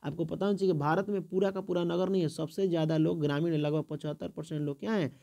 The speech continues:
प्राथमिक खंड में कृषि का काम करते हैं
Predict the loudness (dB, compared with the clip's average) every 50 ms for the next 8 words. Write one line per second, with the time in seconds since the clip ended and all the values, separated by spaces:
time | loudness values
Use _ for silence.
0 | _ _ _ _ -2 -2 -2 0 -2 -4 -2 -2 -4 -2 -2 -2 -2 -4 -4 -4
1 | -4 -4 -2 -2 -2 -2 -2 -2 -2 -2 -2 0 0 -2 -2 -4 -14 _ _ _
2 | -6 -4 -4 -4 -4 -4 -4 -4 -4